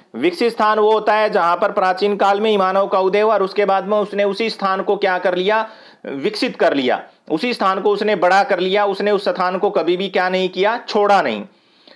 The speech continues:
तो उसके बाद हमारे पास नेक्स्ट जो हमारा पॉइंट आता है, वो आता है निर्वाह के तरीके। मतलब हड़प्पा सभ्यता के जो लोग हैं,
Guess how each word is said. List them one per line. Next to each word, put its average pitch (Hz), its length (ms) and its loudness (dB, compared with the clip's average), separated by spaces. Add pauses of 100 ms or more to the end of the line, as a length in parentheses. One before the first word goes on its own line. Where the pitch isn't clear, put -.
(240)
तो 214 180 2
उसके 202 360 0
बाद 202 320 2
हमारे 208 260 2
पास 214 280 0
नेक्स्ट 196 240 -2
जो 233 80 2
हमारा 208 220 2
पॉइंट 190 380 0
आता 190 200 0
है, 202 80 2
वो 202 80 2
आता 190 220 0
है 208 60 2
निर्वाह 190 400 2
के 180 120 0
तरीके। 131 400 -2
मतलब 160 300 0
हड़प्पा 208 240 -2
सभ्यता 220 420 0
के 214 160 0
जो 220 120 2
लोग 185 380 0
हैं, 160 420 -2